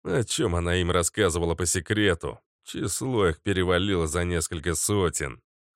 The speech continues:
Затем Деморун крайне жестоко казнил сначала всех их родственников, у них же на глазах и на глазах жены, приговаривая перед каждым четко, кого винить.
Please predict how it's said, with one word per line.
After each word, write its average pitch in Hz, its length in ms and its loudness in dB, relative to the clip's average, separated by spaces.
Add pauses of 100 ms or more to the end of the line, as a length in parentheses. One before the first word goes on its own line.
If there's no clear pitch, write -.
Затем 85 720 0
Деморун 120 580 0
крайне 107 500 0
жестоко 98 640 0
казнил 95 460 0
сначала 90 540 2
всех 98 320 0
их 90 180 0
родственников, 90 800 -2
у 165 120 -4
них 95 240 -2
же 85 160 -2
на 82 120 -2
глазах 87 640 2
и - 60 -8
на 107 140 -2
глазах 87 440 2
жены, 101 560 0
приговаривая 104 840 2
перед 90 260 0
каждым 82 540 0
четко, - 480 -2
кого 82 300 0
винить. 85 640 -2